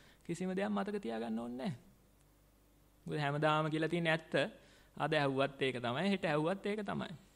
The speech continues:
ආ, එතනින් එහාට දෙයක් නැහැ. අන්න ඒ විදිහේ අමුතු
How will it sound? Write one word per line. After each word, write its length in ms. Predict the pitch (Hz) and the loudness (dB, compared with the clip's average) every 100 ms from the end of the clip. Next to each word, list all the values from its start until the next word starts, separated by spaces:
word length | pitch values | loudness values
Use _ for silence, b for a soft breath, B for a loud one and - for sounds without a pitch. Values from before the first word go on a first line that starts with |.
| - - | -20 -10
ආ, 120 | 160 | -4
එතනින් 320 | 143 180 190 | -2 0 0
එහාට 280 | 165 185 190 | 2 0 0
දෙයක් 240 | 196 202 - | -2 -2 -4
නැහැ. 260 | 160 - - - | -8 -8 -18 -10
අන්න 200 | 151 170 | -4 0
ඒ 100 | 175 | 0
විදිහේ 380 | 180 185 214 202 B B B B | 0 2 0 0 B B B B
අමුතු 480 | - 175 196 190 208 | 0 4 4 2 2